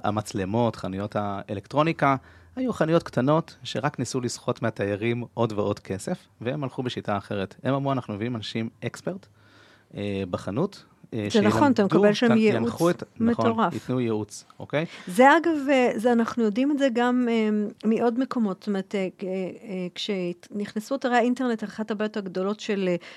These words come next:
Speaker 2: חברות, אה, של, של תעשייה שלמה שנפלה שם, זה שאנשים נכנסו ל-, לחנות, עשו באונליין, אה, חיפוש, אה, השוואת מחירים, ועשו את ההזמנה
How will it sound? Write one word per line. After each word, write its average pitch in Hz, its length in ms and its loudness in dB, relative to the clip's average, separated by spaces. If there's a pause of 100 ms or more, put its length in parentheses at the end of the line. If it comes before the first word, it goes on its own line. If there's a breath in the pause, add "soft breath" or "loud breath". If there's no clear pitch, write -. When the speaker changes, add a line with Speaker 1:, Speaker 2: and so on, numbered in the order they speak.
Speaker 2:
חברות, 196 460 -2
אה, 185 140 -2
של, 170 360 -6
של - 160 -8
תעשייה 175 460 -6
שלמה 190 280 -2
שנפלה 208 540 0
שם, 202 220 0
זה 185 120 -6
שאנשים 190 560 -2
נכנסו 214 460 0 (360 loud breath)
ל-, 180 380 2
לחנות, 208 500 0
עשו 220 540 -2 (100)
באונליין, 196 800 4
אה, 175 200 0
חיפוש, 202 540 -6
אה, 190 120 2
השוואת 185 360 -2
מחירים, 202 520 -2
ועשו 226 240 -2
את 226 100 -6
ההזמנה 214 580 4